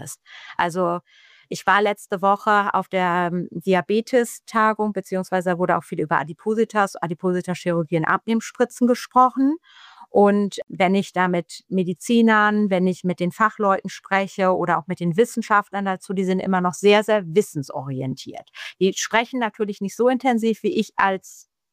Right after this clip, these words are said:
Praxis. Also ich bin ja wie ich in der Praxis und ich rede intensiv oder bin sehr intensiv daran beteiligt, was,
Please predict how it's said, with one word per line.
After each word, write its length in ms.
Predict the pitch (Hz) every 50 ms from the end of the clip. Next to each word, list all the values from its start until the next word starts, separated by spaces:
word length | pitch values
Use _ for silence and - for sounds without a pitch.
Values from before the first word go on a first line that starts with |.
| _ _ _ _ _ _ _ _ _ _ _ _
Praxis. 680 | - - 190 180 - - - - 143 127 - - - - _ - - _ _ _ _ _ _ _ _ _ _ _ _ _ _ _ _ _ -
Also 160 | 175 165 196
ich 160 | 214 214 -
bin 120 | - 262 247
ja 120 | 233 208
wie 60 | 233
ich 140 | 214 - -
in 60 | 226
der 120 | 202 190 190
Praxis 500 | - - 254 254 262 - - 262 233 -
und 100 | 190 196
ich 220 | 190 185 - 175
rede 300 | 214 240 254 262 240 254
intensiv 840 | - - 208 220 - 220 208 196 180 165 185 202 208 208 208 185 -
oder 220 | - 175 180 170
bin 320 | 160 - 196 214 220 202 -
sehr 280 | - 160 - 190 175 -
intensiv 500 | - 185 - 185 185 175 165 185 185 -
daran 300 | - 175 - 175 165 165
beteiligt, 460 | 160 - - - 170 175 175 180 - -
was, 180 | 175 - -